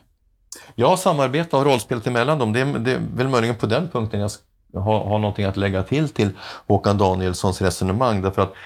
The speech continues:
Håkan gör ju som de flesta andra, han betonar att det är politikerna som inte har tagit vissa beslut. Och det är väl för all del sant. De har det övergripande policyansvaret.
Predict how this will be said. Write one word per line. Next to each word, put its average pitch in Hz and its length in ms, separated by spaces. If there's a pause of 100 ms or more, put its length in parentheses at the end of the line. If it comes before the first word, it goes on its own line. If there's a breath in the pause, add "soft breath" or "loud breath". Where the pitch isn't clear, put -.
(180 loud breath)
Håkan 123 480
gör 104 240
ju 101 100
som 95 220
de 92 120
flesta 92 300
andra, 95 260
han 95 160
betonar 95 480
att 85 160
det 98 60
är 87 40
politikerna 95 720
som 82 140
inte 80 160
har - 80
tagit 80 340
vissa 85 240
beslut. 85 460
Och 90 120
det 120 140
är 156 60
väl 143 120
för - 140
all 85 200
del 85 100
sant. 92 380
De 104 140
har 113 160
det 95 100
övergripande 80 640
policyansvaret. - 1000